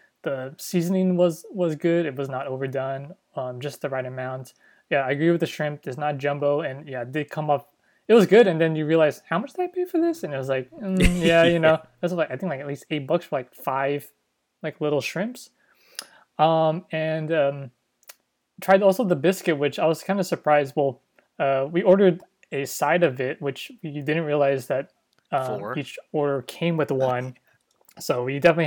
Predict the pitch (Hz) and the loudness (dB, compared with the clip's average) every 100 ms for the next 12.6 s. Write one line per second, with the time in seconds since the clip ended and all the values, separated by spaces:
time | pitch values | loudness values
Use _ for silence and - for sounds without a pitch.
0 | 175 156 143 143 151 139 135 127 139 - | 0 2 2 0 -4 -4 -6 -6 -8 -6
1 | 147 139 143 135 131 123 135 131 135 127 | -8 -6 -6 -6 -6 -4 -4 -2 -4 -6
2 | - - _ 165 - 170 165 147 160 160 | -16 -20 _ 0 0 0 0 0 -2 2
3 | 160 135 330 - 170 175 143 151 - 147 | 0 0 -12 -8 -8 -2 0 0 -2 -2
4 | 131 - 160 143 139 - _ _ _ _ | -4 -6 -4 0 0 -2 _ _ _ _
5 | - - 175 170 170 175 131 _ _ _ | -14 -6 -4 -4 -4 -4 -6 _ _ _
6 | _ 139 117 - 151 147 220 285 - - | _ -14 -12 -10 -2 0 0 -2 -6 -6
7 | 156 147 - 156 170 247 214 143 175 143 | -4 -4 -6 -6 -4 -2 -2 0 0 0
8 | 170 165 156 131 - 156 139 131 135 123 | 0 0 -2 -4 -2 -2 -2 -2 -6 -4
9 | 135 127 139 143 - 135 127 127 - 120 | -6 -4 -4 -6 -6 -8 -6 -10 -10 -12
10 | 117 127 160 131 131 131 127 _ _ _ | -12 -12 -8 -6 -6 -8 -12 _ _ _
11 | _ - _ 156 139 165 139 165 143 135 | _ -16 _ 0 0 0 -6 -6 -4 -2
12 | 135 131 127 143 147 135 | -2 -2 -4 -6 -10 -10